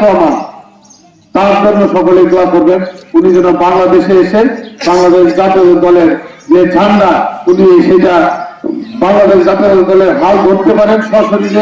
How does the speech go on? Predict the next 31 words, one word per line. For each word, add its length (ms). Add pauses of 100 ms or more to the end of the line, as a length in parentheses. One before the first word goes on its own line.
এসে, 180 (460)
এবং 140 (140)
ওনার 260
নেতৃত্বে 460 (420)
আগামী 320
দিনে 240
যে 60 (100)
নির্বাচন 380 (100)
হবে, 180 (380)
সেই 160 (100)
নির্বাচনে 480 (380)
বাংলাদেশ 380 (120)
জাতীয় 300
দলের 380
দল 140 (400)
যেন 140 (420)
সংখ্যাগরিষ্ঠ 600 (140)
আসন 280
পেয়ে 200 (540)
সরকার 300 (100)
গঠন 280
করতে 260
পারে। 180 (420)
সাধারণ 400 (120)
মানুষের 400 (380)
যে 80 (180)
আকাঙ্ক্ষা, 480 (520)
ভোট 320 (180)
এবং 140 (100)
ভাতের 360 (300)
এবং 140